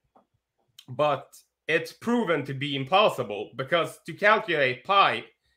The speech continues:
cal-, calculate a circle, you use, uh, radius times pi squared, I think, if I remember correctly. And pi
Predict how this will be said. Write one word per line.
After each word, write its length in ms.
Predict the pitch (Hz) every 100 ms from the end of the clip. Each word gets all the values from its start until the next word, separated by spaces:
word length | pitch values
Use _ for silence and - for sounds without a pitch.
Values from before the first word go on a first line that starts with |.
| _ -
cal-, 180 | 180
calculate 640 | 175 185 180 170 151 135 131
a 60 | 139
circle, 600 | - 214 196 - 110 110 _ _ -
you 100 | 147
use, 420 | 160 165 139 -
uh, 320 | 151 143 139 135 _ -
radius 880 | 190 220 196 - 160 - - - _ _ _ _ _ _ _ _ _ -
times 520 | 175 165 160 147 131
pi 640 | - 160 165 156 147 139 131 _
squared, 480 | - - 165 139 117
I 120 | 113
think, 300 | 110 120 110
if 600 | - _ _ _ _ -
I 20 |
remember 400 | 123 123 120 120
correctly. 480 | 120 117 107 110 104 _ _ _ _ _ _ _ -
And 380 | 147 160 156 135 _ _ _ _ _
pi 520 | 196 214 190 123 117